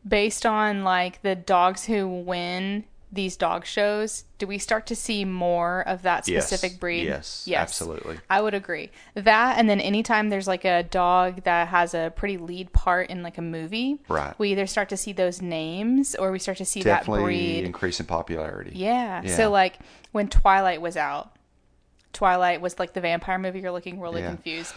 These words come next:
Speaker 2: Well, because we have a, we have a patient that we call Edward Eyes. That's where my mind went. It,
Speaker 1: Mm-hmm.
Speaker 2: it's a, a Pomeranian that has these bright blue Edward eyes.
Speaker 1: Yeah.
Speaker 2: So.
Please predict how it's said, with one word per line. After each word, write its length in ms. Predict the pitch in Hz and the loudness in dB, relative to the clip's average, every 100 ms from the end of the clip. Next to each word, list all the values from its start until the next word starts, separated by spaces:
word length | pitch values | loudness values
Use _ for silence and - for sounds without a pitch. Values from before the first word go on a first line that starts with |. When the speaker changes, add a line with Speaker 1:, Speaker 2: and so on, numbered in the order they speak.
| - | 6
Speaker 2:
Well, 280 | 151 120 | 10 10
because 280 | 120 131 127 | 8 4 2
we 100 | 123 | 4
have 180 | 131 123 | 6 8
a, 60 | 113 | 8
we 260 | 104 - | 10 10
have 240 | 123 117 107 | 10 8 8
a 220 | 101 98 | 6 6
patient 640 | - - 101 - 107 98 | 4 4 4 2 0 -2
that 100 | 95 | -2
we 100 | 98 | -2
call 240 | 95 95 95 | 0 2 4
Edward 320 | 92 95 90 | 4 2 2
Eyes. 420 | 82 82 80 85 87 | 2 0 0 0 0
That's 240 | 90 - | -2 -2
where 100 | 92 | -2
my 140 | 82 | -2
mind 380 | 85 85 87 87 | -2 0 -2 -2
went. 260 | 85 80 80 | -4 -6 -2
It, 80 | 98 | -2
Speaker 1:
Mm-hmm. 180 | 104 | 0
Speaker 2:
it's 240 | 110 107 - | -2 -2 0
a, 240 | 95 92 87 | 2 2 0
a 100 | 87 | 0
Pomeranian 800 | - 104 98 92 92 87 85 | 2 4 4 2 0 -2 -2
that 100 | 82 | -2
has 240 | 85 85 80 | -2 -2 -2
these 220 | 87 82 | -4 -6
bright 680 | 90 95 98 98 92 - 101 | -8 2 6 8 6 2 -2
blue 340 | 92 90 85 - | -2 -2 -2 -2
Edward 300 | 87 87 78 | -4 -4 -4
eyes. 440 | 71 71 90 202 | -4 -4 -6 -6
Speaker 1:
Yeah. 360 | 214 302 220 170 | -4 -4 -4 -6
Speaker 2:
So. 380 | - - 82 | -6 -4 -4